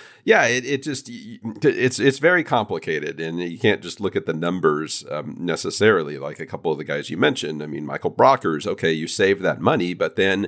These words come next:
who's going to replace him? <laughs> And you still have to have somebody in there, either an internal candidate who you feel good about, or you have to go out and sign somebody, which cuts into those,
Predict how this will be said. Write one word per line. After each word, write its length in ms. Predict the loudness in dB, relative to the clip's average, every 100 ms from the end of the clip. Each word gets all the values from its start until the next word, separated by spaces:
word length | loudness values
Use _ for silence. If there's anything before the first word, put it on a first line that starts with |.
| -8 -20 _ _ _
who's 200 | 4 6
going 200 | 4 2
to 80 | 0
replace 400 | 0 0 0 0
him? 160 | -2 0 2
<laughs> 160 | 4
And 320 | 4 2 0 -8 -8 2
you 160 | 2
still 240 | 4 4 4
have 140 | 4
to 240 | 2 2 2
have 200 | 0 0
somebody 320 | 0 2 2
in 80 | 0
there, 80 | 0
either 280 | 2 2
an 320 | 0 -2 -4 -2 2
internal 460 | 2 2 0 0
candidate 480 | -2 -2 -2 -2 0
who 120 | 0
you 140 | 0 0
feel 260 | -2 -2 0
good 200 | 0 2
about, 340 | 2 2 2
or 260 | -2 -2 -2
you 140 | -2
have 160 | -2 -2
to 80 | -2
go 160 | 2
out 200 | 4 4 0
and 140 | -4
sign 300 | -2 -4 -4
somebody, 400 | -6 -8 -8 -6
which 300 | -4 -6 -4
cuts 320 | 0 0 2
into 260 | 0 0 -4
those, 420 | -2 -4 -4